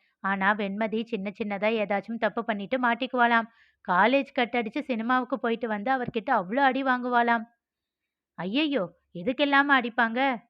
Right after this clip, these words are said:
என்றாள் ஜோஷி. "அதானே,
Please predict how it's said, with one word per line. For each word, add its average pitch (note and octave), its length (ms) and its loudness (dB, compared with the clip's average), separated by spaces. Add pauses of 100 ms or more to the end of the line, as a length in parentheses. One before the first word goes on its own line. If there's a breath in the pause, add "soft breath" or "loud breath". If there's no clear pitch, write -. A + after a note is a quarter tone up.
(140)
என்றாள் G3 520 -4
ஜோஷி. A#3 420 -2 (580)
"அதானே, C#4 480 2